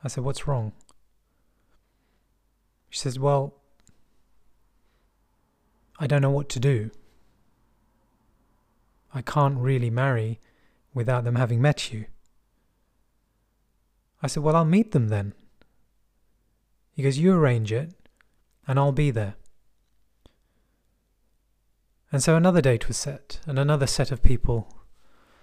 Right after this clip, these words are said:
had to be met. Of course, it's the right thing to do.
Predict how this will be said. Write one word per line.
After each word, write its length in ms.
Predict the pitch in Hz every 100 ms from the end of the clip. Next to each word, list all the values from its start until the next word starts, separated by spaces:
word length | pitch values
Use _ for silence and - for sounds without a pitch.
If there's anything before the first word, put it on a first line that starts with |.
| _ _ _ _ _ -
had 160 | 131
to 80 | 147
be 120 | 139
met. 460 | 139 117 - - - - - _ - - _ _ _ _ _ _ _
Of 100 | 151
course, 280 | - 185 -
it's 140 | 170 -
the 80 |
right 240 | 151 160 160
thing 180 | 156 143
to 100 | 151
do. 320 | 165 151 123